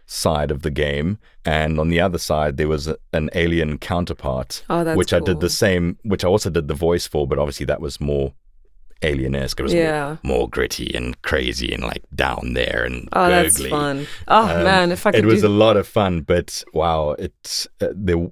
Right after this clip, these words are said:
Speaker 1: the amount of work that went into that session was
Speaker 2: Mm.
Speaker 1: absolutely exhausting.
Speaker 2: That's actually one of the things that I found, especially with the animation piece, because that was a very long record, and it was exha-, it was about, like, five hours, actually, of just,
Speaker 1: Mm.
Speaker 2: like, recording. And in my mind, I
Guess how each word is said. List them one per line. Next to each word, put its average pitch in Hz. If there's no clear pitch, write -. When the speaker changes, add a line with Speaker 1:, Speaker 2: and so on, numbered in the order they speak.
Speaker 1:
the 92
amount 90
of 82
work 87
that 78
went 80
into 78
that 71
session 73
was 67
Speaker 2:
Mm. 196
Speaker 1:
absolutely 87
exhausting. 71
Speaker 2:
That's -
actually 208
one 196
of 185
the 175
things 180
that 170
I 170
found, 165
especially 170
with 165
the 160
animation 160
piece, 147
because -
that 156
was 156
a 147
very 170
long 151
record, 131
and 143
it 180
was 175
exha-, 165
it -
was 269
about, 381
like, 370
five 427
hours, 220
actually, 143
of -
just, 156
Speaker 1:
Mm. 139
Speaker 2:
like, 147
recording. 151
And 156
in 160
my 156
mind, 151
I 135